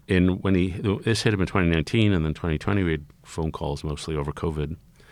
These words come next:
And I made mistakes 'cause I didn't, the skill of sitting with someone who's suffering. Um,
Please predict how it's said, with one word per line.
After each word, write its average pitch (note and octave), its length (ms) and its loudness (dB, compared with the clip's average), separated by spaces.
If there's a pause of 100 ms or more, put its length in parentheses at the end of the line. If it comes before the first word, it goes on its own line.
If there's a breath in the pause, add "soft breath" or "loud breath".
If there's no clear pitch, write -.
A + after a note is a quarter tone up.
(560 loud breath)
And E2+ 340 4
I G2 160 4
made G2+ 280 6
mistakes - 720 -6
'cause - 160 -10
I D2+ 80 0
didn't, D#2+ 380 -2 (200)
the D#2+ 180 -2
skill B2+ 340 2
of - 80 2
sitting G#2+ 280 0
with D2+ 120 -2
someone D2 300 0
who's D2+ 180 -4
suffering. C#2+ 520 -4 (680 loud breath)
Um, E2 480 2